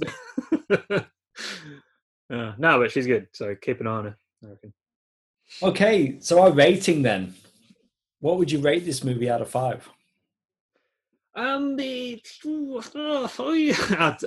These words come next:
Speaker 1: I, I find myself at a, at a tricky road, but, um, uh, I mean, I, it's, I don't wanna rate it too high, but I just found myself, you know, enjoying it. You know, you, as you know, I'm a,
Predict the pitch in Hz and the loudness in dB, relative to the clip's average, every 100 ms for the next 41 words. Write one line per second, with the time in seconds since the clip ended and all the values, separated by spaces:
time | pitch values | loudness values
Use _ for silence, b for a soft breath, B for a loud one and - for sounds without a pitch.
0 | - 175 _ _ _ _ _ - 185 202 | -12 -16 _ _ _ _ _ -16 -4 0
1 | 202 214 226 220 202 190 170 - - - | 2 2 2 2 2 2 0 -2 -16 -20
2 | _ _ _ _ _ _ _ _ 156 147 | _ _ _ _ _ _ _ _ -2 0
3 | 143 147 143 127 151 143 135 120 107 139 | 2 0 0 0 -2 0 2 2 0 -8
4 | - _ _ _ - 151 143 143 143 135 | -20 _ _ _ -2 0 2 0 -2 -6
5 | 135 - - b b b b _ _ _ | -6 -8 -12 b b b b _ _ _
6 | _ _ _ _ _ _ _ _ - 196 | _ _ _ _ _ _ _ _ -4 2
7 | 208 175 196 170 - - - - - - | 4 4 2 -2 -8 -8 -8 -10 -16 -4
8 | 156 - 202 196 208 190 151 156 160 143 | -4 2 2 2 0 -2 0 0 -2 -4
9 | - _ - 165 180 190 - - 147 165 | -10 _ -12 0 2 2 0 -4 -6 -4
10 | 180 139 113 131 123 139 131 165 170 175 | -4 -6 -4 -4 -2 -4 0 -2 0 -2
11 | 170 156 151 147 127 - _ - 135 147 | -2 -4 -6 -6 -6 -10 _ -10 -6 -6
12 | 135 127 120 123 160 156 120 120 135 139 | -6 -6 -4 -2 -2 -4 -4 -4 -2 -2
13 | 139 143 147 131 127 135 120 117 110 113 | 0 0 0 0 -2 -2 -4 -6 -8 -10